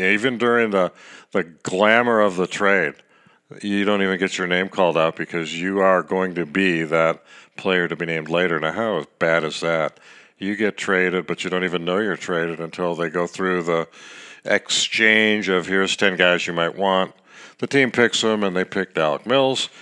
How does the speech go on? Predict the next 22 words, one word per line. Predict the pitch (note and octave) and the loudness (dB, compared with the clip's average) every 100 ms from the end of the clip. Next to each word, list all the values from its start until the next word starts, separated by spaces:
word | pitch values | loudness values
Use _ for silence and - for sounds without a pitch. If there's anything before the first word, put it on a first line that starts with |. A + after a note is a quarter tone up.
| - - - _ | -20 -20 -20 _
Worked | F#2 - | -6 -4
his | F2+ | -4
way | F#2 F2+ F2 | 0 2 4
up, | F2 E2+ _ _ _ | 2 -2 _ _ _
pretty, | - F#2+ F2 E2+ D#2+ _ _ - - _ _ | -6 -2 0 -2 -6 _ _ -20 -20 _ _
pretty | - B2+ G#2+ | -6 -2 -2
good | E2+ F#2+ F2 - _ _ _ _ _ | 0 -2 -2 -8 _ _ _ _ _
minor | F#2+ F#2 F#2 F#2 | -2 0 0 -2
league | F#2 F#2+ | -2 -4
career | - F#2+ F#2+ G#2+ B2 B2+ B2 | -6 -6 -2 0 0 -2 -4
with | G#2+ - | -6 -8
the | |
Cubs, | - B2+ D3 F3 C#3+ | -2 0 2 0 -2
and | A#2+ A2+ | -4 -2
then, | A2+ A#2 A#2 | 0 0 0
uh, | A#2 A2+ | 0 0
gets | G2+ G#2 - - - - - - _ | -2 -4 -6 -8 -12 -20 -20 -20 _
some | - G#2+ | -8 0
action | G#2 G#2+ - G2+ | 2 2 0 0
last | F#2+ G#2 A2+ - | 4 4 2 -2
year, | G#2+ G#2+ A2 A2 A2 G#2+ - | -4 -2 0 0 0 -2 -4
and, | F#2 F2+ F2+ F2 E2+ | -4 -2 -2 -4 -6